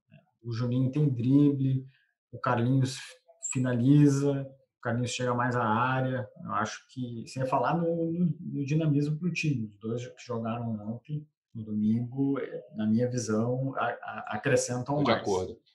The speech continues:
Speaker 2: Baltar, vamos partir pra essa seara política. A gente fez um podcast na sexta, falamos bastante sobre a decisão judicial. O Leven, na quinta, disse que ia aceitar, ia acatar, porque era uma promessa. E a-, agora a gente vê alguma, alguns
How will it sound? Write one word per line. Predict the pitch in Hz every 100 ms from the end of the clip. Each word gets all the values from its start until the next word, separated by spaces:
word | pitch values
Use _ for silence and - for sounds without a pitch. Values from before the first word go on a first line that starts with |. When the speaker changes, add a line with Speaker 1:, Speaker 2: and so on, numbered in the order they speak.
| _ -
Speaker 2:
Baltar, | 139 196 214 135 127
vamos | 127 -
partir | 190 - 170
pra | 170 143
essa | 135 -
seara | - 151 123 127 123
política. | - 110 131 147 - -
A | 101
gente | 127 127
fez | 127 127
um | 127
podcast | 117 113 - 117 120 - - _ _ _ _
na | 107
sexta, | 104 - 107 131 127 127 127 123 123
falamos | - 107 110 110
bastante | 104 - 113 113
sobre | - 101
a | 104
decisão | 98 - 98 98
judicial. | 95 90 - - 87 113 113 127 - _ _ _ _ _
O | 113
Leven, | 113 147 139 135
na | 123
quinta, | 113 139 139 127
disse | 117 131 -
que | - 123 110 104
ia | 104
aceitar, | 104 - 95 139 139
ia | 120
acatar, | - - - 151 131
porque | - 117
era | 110 _
uma | 110 107
promessa. | 107 120 170 165 135 147
E | 127
a-, | 127 127 127 123 - _
agora | - 117 143 147
a |
gente | 131 131 -
vê | 143
alguma, | 135 131 151 143
alguns | 175 127 151